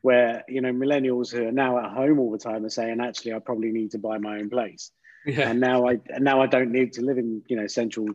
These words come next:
Speaker 1: London or in Manhattan, or I don't,
Speaker 2: Yeah.
Speaker 1: you know, and all of a
Speaker 2: I can
Speaker 1: sudden now
Speaker 2: afford it.
Speaker 1: things are a little bit, yeah, right, things are a little bit more accessible. And I think there's, there's, there's definitely that to sort of take into account as well, especially if that's your target audience, you know, within your business,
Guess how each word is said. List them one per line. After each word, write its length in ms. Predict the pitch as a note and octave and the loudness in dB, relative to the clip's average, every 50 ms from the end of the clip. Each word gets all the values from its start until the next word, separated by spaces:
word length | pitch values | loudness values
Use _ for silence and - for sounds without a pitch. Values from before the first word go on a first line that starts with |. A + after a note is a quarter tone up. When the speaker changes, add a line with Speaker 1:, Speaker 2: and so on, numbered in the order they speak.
| _ _ - | _ _ -4
Speaker 1:
London 380 | A#2 B2 B2 A#2 A2 G#2+ G#2 | -2 0 0 0 0 -2 -4
or 160 | G#2 G#2 G#2+ | -4 -6 -6
in 80 | G#2+ G#2+ | -6 -6
Manhattan, 560 | G#2+ G#2+ G#2 G2+ G#2+ A#2+ C3 C3 - - G2+ | -6 -6 -6 -6 -6 -4 -4 -6 -6 -8 -16
or 100 | G2+ G2+ | -16 -14
I 40 | G#2+ | -12
don't, 160 | G#2 B2 A#2 | -8 -4 -4
Speaker 2:
Yeah. 80 | G#2+ A#2 | -2 0
Speaker 1:
you 80 | C3 | 0
know, 120 | B2 A#2 G#2 - - - - _ _ _ _ _ _ - - | 0 0 -2 -6 -12 -20 -20 _ _ _ _ _ _ -2 2
and 100 | C3 C#3 | 4 6
all 160 | C#3+ C#3 C3+ | 8 8 6
of 0 | |
a 40 | B2+ | 6
Speaker 2:
I 40 | C3 | 4
can 60 | - | 4
Speaker 1:
sudden 220 | D#3 C#3 C3+ C3+ | 4 4 4 6
now 80 | B2 C3+ | 6 6
Speaker 2:
afford 100 | B2+ A#2 | 4 4
it. 20 | |
Speaker 1:
things 200 | B2 A#2+ A2+ A2 | 2 0 0 2
are 40 | A#2+ | 2
a 20 | |
little 140 | A#2 A#2+ A2 | 2 2 2
bit, 140 | G2 A#2+ A2 A#2 A#2 | 0 -2 -4 -2 0
yeah, 120 | C#3 D#3 C3+ | 2 2 2
right, 200 | A#2 A2 G#2+ - - | 2 0 -4 -8 -6
things 200 | - C3 B2 A2 | -6 -6 -4 -2
are 20 | B2 | 0
a 40 | B2+ | 0
little 120 | B2+ G#2+ | 0 0
bit 140 | G#2 A#2 A#2 | -2 -6 -4
more 160 | A#2+ A#2 A2 | -4 -4 -4
accessible. 480 | G2+ - D3+ D3 - - G#2+ G#2+ G2 - _ - - - - - _ - | -4 -4 -4 -4 -4 -4 -6 -6 -6 -8 _ -20 -20 -20 -20 -16 _ -2
And 80 | B2+ C3 | 0 0
I 60 | C3 | 4
think 160 | E3 D#3+ C3+ | 4 4 4
there's, 180 | C#3 C#3 B2 - | 4 2 2 2
there's, 260 | C#3 C3+ A#2+ - - - | 2 2 2 0 -2 0
there's 160 | C#3 B2+ - | 0 0 4
definitely 380 | - D3+ C#3 D3 D3 C3 A#2+ B2 | 4 2 2 2 0 -2 -2 0
that 240 | A#2 C3+ C#3 C3+ - | 0 0 0 0 -4
to 60 | - | -6
sort 180 | - C3 A2 | -6 -6 -6
of 80 | A2 G#2 | -6 -6
take 220 | - B2 A2 - | -6 -6 -4 -4
into 200 | A#2 G#2 - A2+ | -4 -6 -4 -4
account 320 | A2 G#2+ - - A2+ A2 A2 | -6 -4 -4 -4 -6 -6 -6
as 100 | A2 - | -4 0
well, 120 | C3+ B2 A2+ | 0 0 0
especially 380 | G#2+ - - B2+ - - B2 | 0 -2 -4 -6 -4 -2 -4
if 80 | A#2+ - | -2 0
that's 240 | C3+ C3 B2+ - - | 0 0 0 0 -4
your 80 | A#2+ | -6
target 340 | - - A2+ A#2 A2+ A2+ A2+ A2+ | -6 -4 -4 -4 -6 -6 -8 -6
audience, 520 | A#2+ A#2+ A#2 A#2 A2+ G#2+ A2 - - - _ _ _ _ _ _ _ _ D3+ - | -6 -6 -4 -6 -8 -12 -12 -16 -18 -20 _ _ _ _ _ _ _ _ -12 -4
you 60 | D#3 | -2
know, 220 | E3 A#2 G#2 G2 - _ _ _ - | -2 -2 -2 -4 -6 _ _ _ -4
within 260 | B2+ A2+ A#2+ A#2+ A#2 | -2 0 0 0 0
your 100 | A2+ G2 | 0 0
business, 440 | - C3+ B2+ - A#2+ A2 G2 - | 0 0 0 0 -4 -6 -6 -8